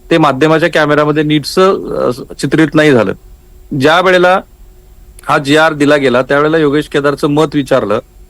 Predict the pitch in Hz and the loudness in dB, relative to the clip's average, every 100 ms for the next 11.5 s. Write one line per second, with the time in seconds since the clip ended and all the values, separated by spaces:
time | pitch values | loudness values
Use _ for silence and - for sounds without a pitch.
0 | - 147 156 151 180 - 175 170 170 175 | -8 0 2 2 0 -2 0 0 0 0
1 | 180 175 165 156 156 151 160 170 160 156 | -2 -4 -2 0 0 -2 -2 -2 0 -2
2 | 156 151 156 165 151 147 190 - - 151 | 0 0 0 -2 0 0 -2 -4 -6 -2
3 | 156 151 151 151 147 - 143 147 175 151 | 0 0 0 0 -2 -2 -2 -2 -2 -2
4 | 143 139 147 156 190 160 127 90 - - | 0 2 0 0 -2 0 -2 -2 -10 -20
5 | - - - 156 151 180 190 185 180 202 | -20 -10 -4 -4 0 -2 0 0 2 2
6 | 175 165 175 180 156 160 - 170 170 165 | 2 2 2 2 0 -2 -4 -2 -2 -2
7 | 165 170 165 151 160 156 156 156 160 147 | -4 -2 0 0 0 0 -2 -2 0 0
8 | 147 147 143 165 165 165 180 - - - | 0 -2 -2 -2 0 2 0 -4 -20 -20
9 | - 151 170 170 175 175 175 165 165 175 | -6 0 0 2 2 2 0 -2 -2 0
10 | 175 170 180 170 175 170 160 202 196 151 | -2 -2 -2 0 0 -2 0 2 2 0
11 | 120 117 135 113 | -2 -2 0 0